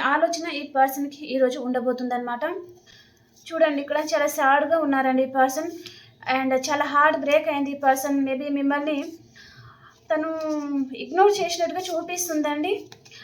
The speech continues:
And థర్డ్ పర్సన్ ఆ రిలేషన్లో కూడా ఈ పర్సన్కి ఏదో చాలా హార్ట్ బ్రేక్ అయింది అన్నట్టుగా చూపిస్తుంది. ఈ పర్సన్ థర్డ్ పర్సన్‌ని చూస్ చేసుకొని వెళ్ళిపోయిన తర్వాత కూడా మీరు మీ సెల్ఫ్ లవ్లో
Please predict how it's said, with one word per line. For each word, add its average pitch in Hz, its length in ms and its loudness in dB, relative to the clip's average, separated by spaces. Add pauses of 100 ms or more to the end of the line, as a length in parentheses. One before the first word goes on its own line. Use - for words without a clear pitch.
(140)
And 294 120 4 (120)
థర్డ్ 311 320 4
పర్సన్ 381 300 0
ఆ - 20 2 (140)
రిలేషన్లో 339 420 2
కూడా 339 140 0 (100)
ఈ - 20 -6 (120)
పర్సన్కి 311 400 -4
ఏదో 311 180 2
చాలా 294 220 -2
హార్ట్ 277 260 2
బ్రేక్ 277 260 0
అయింది 269 260 -2
అన్నట్టుగా 269 340 -4
చూపిస్తుంది. 311 580 -4 (680)
ఈ - 20 -6 (140)
పర్సన్ 359 440 6
థర్డ్ 320 300 6
పర్సన్‌ని 339 360 2 (100)
చూస్ 339 300 -8
చేసుకొని 311 460 -4
వెళ్ళిపోయిన 285 460 -4
తర్వాత 277 280 -2 (120)
కూడా 285 180 -2 (800)
మీరు 330 260 0
మీ 320 80 0 (140)
సెల్ఫ్ 294 320 0
లవ్లో 311 240 8